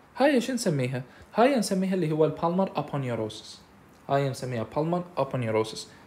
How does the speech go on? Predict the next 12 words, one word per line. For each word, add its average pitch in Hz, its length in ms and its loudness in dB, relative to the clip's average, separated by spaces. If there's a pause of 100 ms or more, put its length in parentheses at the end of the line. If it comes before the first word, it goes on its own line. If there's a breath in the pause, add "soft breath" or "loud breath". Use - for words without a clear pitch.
(180 loud breath)
هذا 165 220 6
very 151 260 4
important، 156 560 -2
مرات 143 260 -2
تجي 151 180 0
بالام 117 220 -2
سي 110 120 -8
كيو. - 240 -2 (540 loud breath)
شنو 254 220 -2
هاي 196 220 6
البالمر 156 460 -2
أبونيوروسس؟ 123 760 -4